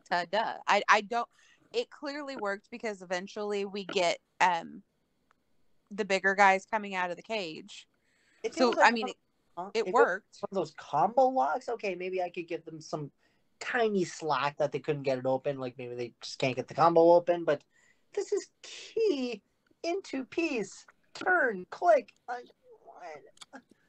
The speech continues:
Speaker 1: Do you know what I would have done? Well, I'm, I'm a proponent of if you're gonna use the gimmick, then use the gimmick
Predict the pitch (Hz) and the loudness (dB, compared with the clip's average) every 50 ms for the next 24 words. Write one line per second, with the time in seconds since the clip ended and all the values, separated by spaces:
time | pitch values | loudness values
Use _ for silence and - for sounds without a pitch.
0 | _ _ _ - 277 277 349 370 370 370 415 427 415 403 359 330 330 339 349 349 | _ _ _ -12 -8 -6 -4 -4 -2 0 0 2 2 2 2 2 0 0 -2 -6
1 | 359 339 339 339 339 349 339 349 - _ - - _ _ _ _ _ _ _ _ | -6 -4 -4 -2 -2 -4 -6 -8 -10 _ -10 -10 _ _ _ _ _ _ _ _
2 | _ _ _ _ _ - _ - 214 226 214 202 185 - _ _ _ - 208 220 | _ _ _ _ _ -20 _ 0 4 6 6 6 6 4 _ _ _ 6 6 8
3 | 240 247 247 240 - - - - 196 220 262 302 311 320 302 - 285 240 262 233 | 8 6 4 2 0 -2 2 6 6 8 8 8 6 4 2 0 -4 -2 -2 -2
4 | 233 233 233 - - - 214 214 190 - 208 202 208 208 202 214 214 220 226 214 | -2 -4 -6 -4 0 0 0 0 0 -4 -6 -6 -6 -6 -4 -4 -4 -4 -4 -8
5 | 208 220 214 - - 202 170 175 170 175 190 214 214 - - - _ _ _ _ | -10 -10 -10 -8 -8 -6 -4 -4 -4 -4 -6 -4 -2 -2 -2 -2 _ _ _ _
6 | _ _ _ - 233 226 208 185 175 175 180 208 196 - 190 185 180 175 170 180 | _ _ _ -8 -6 -6 -4 -4 -4 -4 -4 -6 -6 -6 -6 -2 -2 -2 -2 -2
7 | 185 - | -4 -8